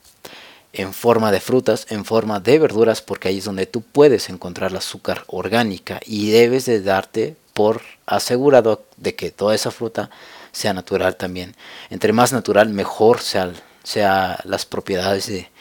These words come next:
este químico que es el azúcar. Entonces, si la manzana, o si la pera, o si el mango, o si el plátano, eh, es de origen natural y viene de un campo, pues mucho mejor, es mucho mejor para tu salud.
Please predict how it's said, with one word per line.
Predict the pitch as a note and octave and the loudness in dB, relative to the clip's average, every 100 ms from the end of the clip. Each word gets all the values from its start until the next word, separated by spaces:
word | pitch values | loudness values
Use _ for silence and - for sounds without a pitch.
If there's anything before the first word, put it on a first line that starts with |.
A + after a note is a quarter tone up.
| - - - | -20 -20 -14
este | - G2 G#2+ | -8 -6 -6
químico | - B2 A#2 G2 - F2+ | -4 -2 -2 -2 -8 -10
que | F2 | -8
es | F#2 | -4
el | F#2+ | -2
azúcar. | - C3+ F#2+ - _ - - - - | -2 -4 -4 -4 _ -20 -20 -18 -14
Entonces, | - G2 G#2+ B2 A2+ - | -12 -6 -2 -2 -4 -8
si | - | -6
la | A2+ A2+ | -2 0
manzana, | A#2+ B2 F#3 C#3 G2+ A2 _ | 0 2 2 0 -4 -8 _
o | A2+ F#2+ F#2+ F#2+ C#2+ | 2 4 6 2 -4
si | - - G2 F#2+ F#2+ F#2 A#1 - | -10 -6 -4 -4 -4 -8 -10 -8
la | F2+ | -4
pera, | - C3+ A2 A2 - | 2 6 4 2 -6
o | E2+ F2+ E2 | -12 -12 -12
si | - - F#2+ F2+ F2 | -12 -8 -6 -8 -10
el | F2+ | -4
mango, | G2+ B2+ A#2 F#2+ - - - - | 0 0 -2 -6 -8 -20 -20 -16
o | - E2+ | -10 -8
si | - F#2+ | -4 -6
el | F#2 | 0
plátano, | B2 B2 G#2+ F#2+ F2+ - - - - | 4 4 2 -8 -10 -16 -20 -20 -12
eh, | - F2+ F2+ | -4 -2 -2
es | - | 0
de | |
origen | G2+ G2+ A2 | 0 0 -2
natural | A2 B2 A#2 A#2 - | 2 6 6 4 -4
y | G#2 F#2 | -6 -4
viene | F#2 F#2+ | -4 -2
de | G2 | -2
un | G#2+ | -2
campo, | C3 A2+ A2 - | 0 -2 -2 -4
pues | - G2+ | -4 -4
mucho | G2 - | -8 -10
mejor, | E2+ - C#3+ - - | -10 0 -2 -2 -14
es | F2+ A2 | -10 -8
mucho | G#2+ G2 | -8 -10
mejor | E2+ - D3+ | -10 -6 -4
para | - F2 | -4 -6
tu | - | -8
salud. | - F2+ - | -14 -16 -20